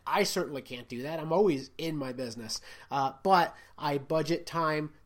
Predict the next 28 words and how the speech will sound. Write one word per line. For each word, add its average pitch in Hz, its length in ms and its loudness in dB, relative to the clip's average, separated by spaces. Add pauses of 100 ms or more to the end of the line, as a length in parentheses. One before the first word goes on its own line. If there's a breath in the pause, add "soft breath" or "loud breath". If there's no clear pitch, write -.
to 165 160 -2
work 147 380 -2 (180)
on 151 220 -2
it, - 120 -10 (120)
to - 100 -8
plan, 135 600 -6
to 170 100 -12 (100)
organize, 143 720 0
and 147 100 -6
I 143 100 -4
try 165 360 -2
to 165 140 -6
outsource, 160 720 -2 (300 loud breath)
delegate 160 680 0
anything 190 560 0
I 175 140 0
can, 131 560 -4 (600 loud breath)
uh, 165 360 4
to - 220 -4
anybody 180 520 2
who's 170 260 -4
going 165 220 0
to 165 100 -10
be 170 60 2
able 180 140 0
to 160 40 -16
do 147 140 -2
it 143 180 -2